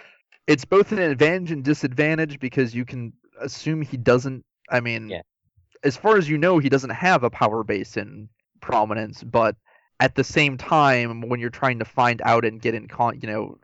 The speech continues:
Speaker 1: find out about him and get in contact with him, that means there's not really anybody locally who knows much about him.
Speaker 2: And he's not gonna,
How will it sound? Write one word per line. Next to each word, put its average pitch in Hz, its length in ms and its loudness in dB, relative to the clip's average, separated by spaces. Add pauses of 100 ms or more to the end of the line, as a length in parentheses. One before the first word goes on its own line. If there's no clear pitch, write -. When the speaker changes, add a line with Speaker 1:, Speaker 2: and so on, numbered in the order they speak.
(160)
Speaker 1:
find 117 200 2
out 110 120 2
about 110 260 2
him 110 140 -8
and 110 80 -18
get 110 120 -8
in 110 80 -18
contact 120 460 0
with 107 120 -8
him, 110 100 -6
that 107 140 -6
means 110 200 -12
there's 110 220 -10
not 113 360 -2
really 117 240 0
anybody 113 340 -4
locally 110 840 -6 (460)
who - 160 -10
knows 113 320 0
much 107 220 -4
about 107 340 -4
him. 165 220 -14 (580)
Speaker 2:
And 110 180 -4
he's 104 160 -4
not 120 240 0
gonna, 113 200 -6